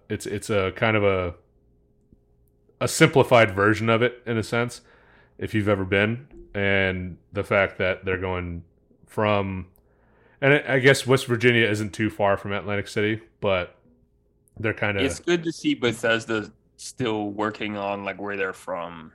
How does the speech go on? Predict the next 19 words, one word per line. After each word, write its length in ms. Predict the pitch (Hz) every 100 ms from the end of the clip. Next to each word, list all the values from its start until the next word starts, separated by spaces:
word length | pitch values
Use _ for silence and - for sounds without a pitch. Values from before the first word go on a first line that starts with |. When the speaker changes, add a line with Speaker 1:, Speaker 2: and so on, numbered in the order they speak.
| -
Speaker 2:
you 140 | 98
Speaker 1:
Right. 160 | 90 85
Speaker 2:
know, 180 | 87 90 _ _
like, 280 | 87 90 87 _ _ _
recognizing 840 | 98 95 98 95 90 92 90 90 92
that 140 | 90
they're 180 | 95 92
from 360 | - 92 95
the 80 | 92
East 280 | 85 92 -
Coast, 460 | - 87 87 - -
upper, 440 | 67 - 87 85 - -
upper 200 | 95 90 90
Maryland. 560 | 87 87 87 87 87 - _ _ _
It's, 160 | - -
it's 200 | - 120
good 180 | - 135
to 80 | 95
see. 220 | -